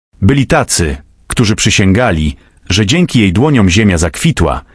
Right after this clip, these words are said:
jakby miała moc komunikowania się z duchami lasu. Jednak miłość, która kiedyś łączyła tę dwójkę,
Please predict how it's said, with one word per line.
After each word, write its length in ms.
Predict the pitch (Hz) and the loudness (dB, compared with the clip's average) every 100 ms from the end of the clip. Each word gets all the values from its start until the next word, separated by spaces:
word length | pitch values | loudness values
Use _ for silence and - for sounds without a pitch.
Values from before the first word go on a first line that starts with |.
| _ - - | _ -10 -2
jakby 260 | 127 113 127 | 0 2 0
miała 240 | 170 151 | 2 2
moc 220 | 120 - | 0 0
komunikowania 720 | 156 143 117 101 98 135 117 | -2 2 0 0 0 0 0
się 160 | 95 98 | 0 0
z 60 | 85 | 0
duchami 380 | 98 95 85 | 0 0 0
lasu. 480 | 87 76 - - - - _ _ _ | 0 -2 -4 -4 -8 -12 _ _ _
Jednak 440 | 104 139 135 127 - | 0 2 0 0 0
miłość, 720 | 160 123 76 76 - - - _ _ - | 2 2 0 -4 -6 -6 -10 _ _ -10
która 260 | - 110 101 | -2 0 0
kiedyś 320 | 160 123 - | 0 0 0
łączyła 400 | 98 90 156 104 | 0 2 2 2
tę 100 | 92 | -2
dwójkę, 560 | 87 147 98 - 87 | 0 0 0 -2 -2